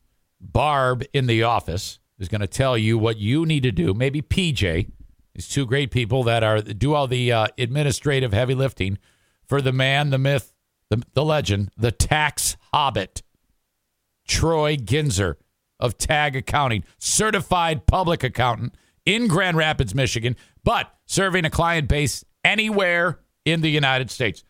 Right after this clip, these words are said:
No matter where you are, reach out, six one six, three zero one, nine five sixteen. You call up, uh, uh, Tag, "How can I help you?" "Eric Zane sent me.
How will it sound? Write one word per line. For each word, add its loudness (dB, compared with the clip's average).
No 0
matter 0
where 2
you 0
are, 0
reach -2
out, 0
six -4
one 0
six, -2
three -2
zero 2
one, 0
nine 0
five 0
sixteen. -2
You -20
call 2
up, -2
uh, -6
uh, 2
Tag, 0
"How -2
can -2
I 2
help 0
you?" -14
"Eric 0
Zane 0
sent 0
me. 0